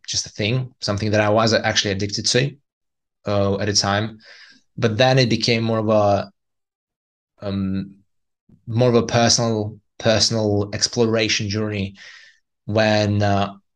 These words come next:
I wanted to experience sex with more women and allow myself to learn what it, what it feels like to be indifferent,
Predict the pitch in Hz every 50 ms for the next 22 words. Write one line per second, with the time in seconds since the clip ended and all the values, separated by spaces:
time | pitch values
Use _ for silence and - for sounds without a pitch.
0 | _ - 110 110 110 107 101 110 120 113 107 - 98 - 110 101 - - 120 113
1 | 110 107 107 - - 110 110 104 - - - 113 107 101 104 107 104 101 104 104
2 | 104 104 107 107 107 110 113 110 107 107 107 113 135 160 165 165 165 - _ _
3 | _ _ _ _ _ _ _ _ _ _ _ - 104 101 101 98 101 101 101 98
4 | 98 - 101 101 104 101 104 107 104 104 - 110 104 104 101 101 - - - -
5 | 107 104 104 104 107 107 110 117 117 104 98 101 123 151 160 165 160 - - _
6 | _ _ _ _ _ _ 113 110 117 110 107 107 107 - _ _ _ _ _ _
7 | _ _ 113 117 110 113 104 - - - 147 147 143 127 101 107 90 98 - 73
8 | - - - - - _ _ _ _ _ _ _ _ _ _ _ _ - - 117
9 | 107 120 117 117 113 120 117 113 110 107 113 127 120 - - - 120 117 113 110
10 | 110 110 110 104 - - - - -